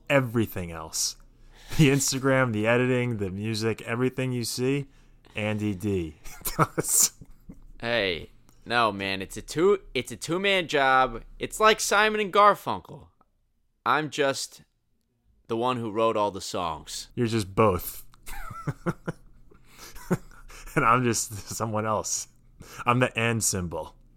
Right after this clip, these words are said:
Speaker 1: <laughs>
Speaker 2: You're the glue, man.
Speaker 1: Yeah.
Speaker 2: You're the glue.
Speaker 1: <laughs>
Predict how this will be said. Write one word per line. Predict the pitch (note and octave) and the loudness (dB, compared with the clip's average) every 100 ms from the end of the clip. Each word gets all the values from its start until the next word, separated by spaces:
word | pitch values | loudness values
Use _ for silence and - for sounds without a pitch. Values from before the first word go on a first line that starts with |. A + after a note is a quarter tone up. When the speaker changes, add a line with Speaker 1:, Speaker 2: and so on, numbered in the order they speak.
| - - | -20 -20
Speaker 1:
<laughs> | - C#3 - D3 | -6 -6 -2 -2
Speaker 2:
You're | D3 F#3 | 0 0
the | D3 | 0
glue, | D3+ F#3+ B3 A#3+ C3 | 4 8 8 8 4
man. | G2+ A2 C#3 D#3+ E3 D#3+ - | 2 0 0 0 -6 -4 2
Speaker 1:
Yeah. | B2+ - - - | 2 2 -10 -10
Speaker 2:
You're | D#3 | -6
the | E3 | -6
glue. | - E3 F#3 F#3 D#3+ B2+ G#2+ | -2 0 4 6 4 2 -2
Speaker 1:
<laughs> | F#2 | -2